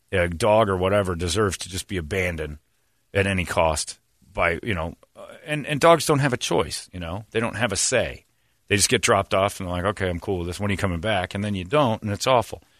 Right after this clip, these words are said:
Uh, I don't know who this dude is. I don't know your name. I don't know what it, but yesterday it came. It says, "Great news. After waiting for her forever family,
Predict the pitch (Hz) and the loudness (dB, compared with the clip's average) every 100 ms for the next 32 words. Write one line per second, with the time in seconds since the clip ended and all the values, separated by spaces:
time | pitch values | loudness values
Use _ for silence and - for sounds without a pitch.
0 | _ _ - 104 101 139 196 170 160 131 | _ _ 2 4 6 6 6 6 4 2
1 | - 123 101 78 - 117 135 127 120 135 | 4 2 2 0 2 4 6 4 4 4
2 | 160 151 _ _ _ _ _ _ _ 120 | 2 0 _ _ _ _ _ _ _ 0
3 | 127 123 117 98 95 98 117 139 - 123 | 2 4 2 0 -2 -2 2 2 4 4
4 | 117 107 - 123 101 - 101 131 127 117 | 4 0 2 2 2 0 -2 2 2 2
5 | 120 110 104 117 107 120 131 - 113 107 | 2 4 2 2 2 4 2 2 2 4
6 | 107 101 123 123 - 120 120 123 | 2 4 4 4 2 2 4 2